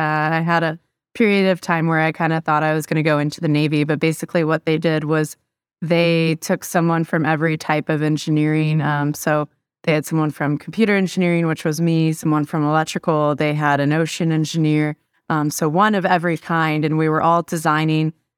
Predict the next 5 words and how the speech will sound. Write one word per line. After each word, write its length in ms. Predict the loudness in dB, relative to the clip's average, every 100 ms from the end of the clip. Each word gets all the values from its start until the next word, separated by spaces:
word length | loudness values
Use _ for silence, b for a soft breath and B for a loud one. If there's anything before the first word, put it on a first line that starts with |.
| -4
this 340 | 0 0 -2
reduced 480 | -4 0 0 -2 -4
scale 680 | -8 -4 -2 0 2 2 0
electromagnetic 1080 | 2 0 0 0 0 0 0 0 0 -2 -2
railgun. 560 | 0 0 2 2 2